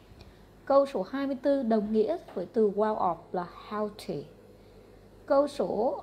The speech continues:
hai mươi lăm là tìm lỗi sai. Ở đây là cái từ sai là allow.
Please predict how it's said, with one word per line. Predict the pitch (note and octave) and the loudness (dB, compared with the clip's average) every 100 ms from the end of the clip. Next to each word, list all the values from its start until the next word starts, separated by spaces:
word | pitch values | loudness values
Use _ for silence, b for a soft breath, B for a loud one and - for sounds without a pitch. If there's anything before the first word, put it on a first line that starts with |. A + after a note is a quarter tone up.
| - | -10
hai | A3+ C#4 C#4+ | -6 -4 -4
mươi | D4 | -4
lăm | C#4+ D#4 C#4 - - | -2 -4 -6 -16 -8
là | A3 G#3 | -6 -6
tìm | G3+ A#3 G#3+ | -4 -4 -2
lỗi | G3+ - | -2 -4
sai. | - - D4+ D4+ - - - - - - - - - - - | -6 -6 -4 -4 -8 -20 -20 -20 -20 -20 -20 -20 -20 -20 -10
Ở | G3 | -6
đây | F#3+ F#3+ | -4 -2
là | G3+ G3 G#3 - - | 0 -2 -4 -12 -10
cái | G#3+ | 0
từ | A3 G#3 | 2 2
sai | G3+ - A#3+ A#3+ | 0 -4 -2 0
là | G#3+ G3 | -2 -4
allow. | F#3+ F#3+ G3+ | -4 -2 -2